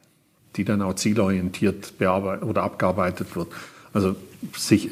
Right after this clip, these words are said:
sowas ist sicher auch eine, eine ganz tolle Geschichte, wenn man sowas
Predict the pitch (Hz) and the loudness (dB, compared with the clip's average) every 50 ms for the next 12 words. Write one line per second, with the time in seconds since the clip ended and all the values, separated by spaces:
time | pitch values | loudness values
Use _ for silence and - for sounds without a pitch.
0 | - 117 - - - 113 104 110 101 95 98 90 - - 117 104 - 120 101 92 | -8 -8 -8 -2 0 2 4 4 4 2 0 -2 -2 -2 -2 0 0 -2 -2 0
1 | 101 104 - 120 104 101 104 107 107 101 98 - 104 104 101 - - - 113 101 | -2 -2 0 0 0 0 0 0 -2 -2 -2 -2 -2 -2 -2 -4 -2 0 2 2
2 | 104 104 101 - 95 - - 101 101 - - 101 101 98 95 95 92 101 92 92 | 4 2 2 0 -4 -2 -2 -2 -2 -2 -2 -2 0 0 0 -2 -2 -2 -2 -2
3 | 98 95 - - - | -4 -4 -4 -8 -12